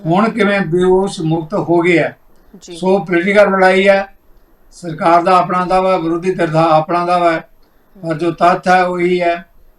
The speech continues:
Speaker 1: ਕਿ ਵਿਜੇ ਸਿੰਗਲਾ ਨੂੰ ਦੋਸ਼ ਮੁਕਤ ਕਰਾਰ ਦੇ ਦਿੱਤਾ ਗਿਆ। ਇਸ ਤਰ੍ਹਾਂ ਦੀਆਂ ਕੁਝ ਹੋਰ ਘਟਨਾਵਾਂ ਵੀ ਪਿਛਲੇ ਦਿਨਾਂ 'ਚ ਵਾਪਰੀਆਂ ਜਾਂ ਆਉਣ ਵਾਲੇ ਸਮੇਂ 'ਚ ਵੀ ਵਾਪਰ ਸਕਦੀਆਂ। ਉਹ ਕਹਿੰਦੇ ਕਿ ਜਾਂਚ ਪੜਤਾਲ ਹੋਣ ਤੋਂ ਬਾਅਦ ਅਗਰ ਕੋਈ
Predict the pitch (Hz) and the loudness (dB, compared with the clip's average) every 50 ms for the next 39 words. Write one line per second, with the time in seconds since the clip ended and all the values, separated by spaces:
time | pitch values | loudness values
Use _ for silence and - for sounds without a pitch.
0 | _ _ 180 170 156 165 165 160 185 196 190 165 175 165 165 175 175 175 170 175 | _ _ -8 -4 -2 0 0 0 0 -4 -4 -4 -4 -4 -2 0 0 0 0 -2
1 | 175 180 160 147 160 160 170 170 165 165 156 160 165 160 170 - 123 147 151 156 | -6 -10 -10 -4 -2 -2 -2 -2 -4 -6 -4 -4 -4 -6 -8 -8 -4 0 4 4
2 | 156 151 151 156 156 - - - _ _ _ _ _ - 156 165 180 190 190 180 | 4 4 4 0 -2 -8 -16 -20 _ _ _ _ _ -10 -4 0 0 0 2 0
3 | 175 160 - 170 160 160 160 165 165 170 165 - _ _ _ - _ - - 190 | -2 2 2 2 2 2 2 2 2 0 0 -4 _ _ _ -20 _ -18 -10 -8
4 | 185 180 - 202 185 196 208 208 208 196 220 190 180 156 160 180 190 190 220 208 | -8 -4 -4 -4 -4 -2 -4 -4 -6 -6 -4 -4 -4 -4 -4 -4 -4 -4 -4 -4
5 | 185 190 196 185 180 180 180 185 185 190 - 190 170 151 180 175 160 165 170 175 | -2 -2 -2 -2 -2 -4 -4 -4 -6 -6 -4 -4 -6 -4 -4 -4 -4 -4 -4 -6
6 | 170 156 165 156 - - _ _ _ _ _ - - 165 151 160 160 156 - 175 | -4 -6 -6 -6 -8 -12 _ _ _ _ _ -18 -10 -4 0 0 0 0 -2 -4
7 | 175 180 180 180 170 175 170 170 170 175 175 175 170 165 - 180 160 165 170 156 | -4 -4 -4 -4 -2 -2 0 0 0 -2 -2 -2 -4 -4 -4 -4 -4 -4 -4 -2
8 | 180 180 165 165 170 156 - 185 156 151 165 160 160 160 175 175 170 175 - _ | -4 -2 0 0 0 0 -2 -6 -8 -6 -6 -4 -4 -4 -4 -6 -6 -8 -10 _
9 | _ - - _ _ _ 196 - - 190 185 226 208 190 202 202 202 214 185 160 | _ -20 -20 _ _ _ -20 -12 -10 -10 -6 -4 -2 -2 0 0 0 0 2 2
10 | 170 170 175 185 180 185 160 185 180 165 180 190 190 190 160 156 170 180 185 175 | 4 4 2 2 -2 -4 -4 -4 0 2 4 6 6 4 4 0 -2 -4 -6 -4
11 | 190 190 185 180 170 175 170 170 196 190 185 190 196 196 196 196 208 196 | -2 0 0 0 0 -2 -2 -2 -4 -4 -4 -4 -4 -4 -4 -4 -6 -10